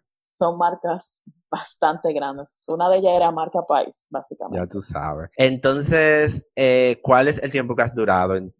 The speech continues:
Speaker 2: en la primera agencia y en la segunda agencia? O sea,
Speaker 1: En la
Speaker 2: ¿qué periodo?
Speaker 1: primera duré un año y medio y en esta voy como para tres, creo que.
Speaker 2: Wow, that's huge. Me alegro mucho. O sea,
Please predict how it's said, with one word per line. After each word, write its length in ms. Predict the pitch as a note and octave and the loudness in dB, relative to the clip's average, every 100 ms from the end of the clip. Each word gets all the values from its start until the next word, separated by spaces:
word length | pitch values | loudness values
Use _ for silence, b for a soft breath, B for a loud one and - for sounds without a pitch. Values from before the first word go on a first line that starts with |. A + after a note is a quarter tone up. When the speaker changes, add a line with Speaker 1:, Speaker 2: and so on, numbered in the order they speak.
| _ - | _ -12
Speaker 2:
en 120 | G#2+ | -4
la 120 | G2 | -2
primera 300 | G2 G2+ G#2 | -2 0 2
agencia 440 | A2+ A#2+ B2+ B2 G#2+ | 2 2 0 -2 -4
y 40 | |
en 80 | F#2+ | -2
la 100 | F#2 | -4
segunda 340 | F#2+ F2+ F2+ | -4 -6 -8
agencia? 320 | F2 E2+ D#2+ F#2 | -10 -12 -4 2
O 20 | |
sea, 100 | F#3+ | 4
Speaker 1:
En 60 | G3 | 6
la 100 | G3 | 6
Speaker 2:
¿qué 60 | G3 | 4
periodo? 200 | G3 G#3 | 0 0
Speaker 1:
primera 720 | G3+ A3 B3+ C4 C4 B3+ D4 - - | 0 2 4 6 6 6 2 -2 -12
duré 960 | F3 F#3 F3+ F3+ F#3+ G3 G3 F#3+ F#3 F#3 _ _ _ | -4 -2 4 6 6 6 6 6 4 -2 _ _ _
un 200 | F3 E3+ | -6 -4
año 180 | F3 F3 | -6 -6
y 40 | |
medio 380 | G3 C4+ G#3+ A3 | -6 -4 -4 -4
y 120 | E3+ E3 | -4 -6
en 100 | D#3+ | -6
esta 360 | E3 - F3+ - _ _ | -8 -6 -6 -6 _ _
voy 240 | D#3 D#3+ D#3+ | -6 -4 -4
como 220 | E3 D#3 | -8 -8
para 280 | D3+ D3 - | -8 -8 -8
tres, 320 | C#3+ E3 D4 - | -8 -8 -8 -8
creo 220 | B3 A#3+ | -6 -6
que. 80 | B3+ C#4+ E4+ - b b b | -6 -8 -8 -16 b b b
Speaker 2:
Wow, 580 | F2 E2 E2 F2 F2 F2+ | -4 0 2 2 0 0
that's 300 | F2 G2+ - | -2 -4 -6
huge. 800 | - F#2+ F#2+ G2+ G2+ F#2+ F2+ - - | -6 0 2 4 4 4 2 -2 0
Me 100 | G#2+ | 4
alegro 280 | G#2 A2 B2 | 8 8 6
mucho. 380 | G#2 G2 G2+ | 4 0 -2
O 20 | G2+ | 2
sea, 360 | B2 A#2 G2 | 6 6 6